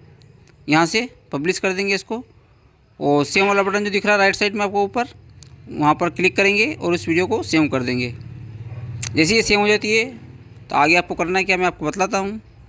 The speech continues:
इसे एक बार रिफ्रेश करेंगे, ये देख सकते हैं आप, ये अपलोड हो चुकी है। अब चलते हैं YouTube में और देखते हैं ये वीडियो शॉर्ट बनी है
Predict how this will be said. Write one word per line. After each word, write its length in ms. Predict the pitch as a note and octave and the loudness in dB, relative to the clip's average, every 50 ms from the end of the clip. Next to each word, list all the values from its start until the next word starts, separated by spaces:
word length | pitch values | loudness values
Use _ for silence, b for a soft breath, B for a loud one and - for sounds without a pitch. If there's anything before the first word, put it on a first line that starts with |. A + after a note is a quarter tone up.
| - - - - _ _ _ _ _ | -20 -20 -20 -20 _ _ _ _ _
इसे 200 | - C3 B2+ - | -8 -6 0 2
एक 60 | D#3+ D3 | 2 2
बार 80 | D#3 D3+ | 4 2
रिफ्रेश 360 | D3+ D3 - F#3+ F#3+ F3+ - | 2 0 2 0 0 0 0
करेंगे, 360 | - F#3 F#3 F#3+ G3 G3 G3 G#3 G3 F#3+ - - | 0 2 2 4 4 2 0 -2 -4 -10 -12 -8
ये 140 | C#3 C3+ C3+ | -6 -4 -2
देख 160 | D3 F3+ F3 | 0 0 0
सकते 220 | - - - - | -2 -4 -2 0
हैं 80 | F#3+ G3 | 0 0
आप, 100 | G3 - _ _ _ - | 0 -4 _ _ _ -2
ये 60 | D3 | -2
अपलोड 260 | C#3 - F3 F3 E3+ | 0 0 0 2 2
हो 80 | E3+ F3+ | 2 0
चुकी 280 | E3+ F#3+ F3+ G3+ G3 | 0 -2 0 2 2
है। 160 | F#3+ G3+ G#3 F#3 b b b b b b | 2 2 0 -2 b b b b b b
अब 80 | - C#3+ | -10 -2
चलते 280 | - F3+ E3+ E3 - G3 | 0 0 0 4 4 4
हैं 80 | G3 G3 | 4 4
YouTube 300 | G3 G3 F#3+ G#3 G3+ G3 | 4 2 0 -2 -2 -2
में 100 | G#3 G#3 | 0 0
और 120 | G3 F3+ | 0 2
देखते 240 | D#3+ E3+ - - G#3 | 0 0 0 2 2
हैं 80 | G#3 G3+ | 2 2
ये 80 | G3 | 2
वीडियो 240 | F3 F3 E3 F#3+ F#3+ | 2 2 2 2 0
शॉर्ट 320 | - - F#3 F#3 F3 - D#3 | 2 2 0 0 0 0 -4
बनी 260 | D#3 D#3 E3 F#3 E3+ | -2 -2 0 2 2
है 240 | D#3 G3 G#3 G#3+ | 2 0 -2 -2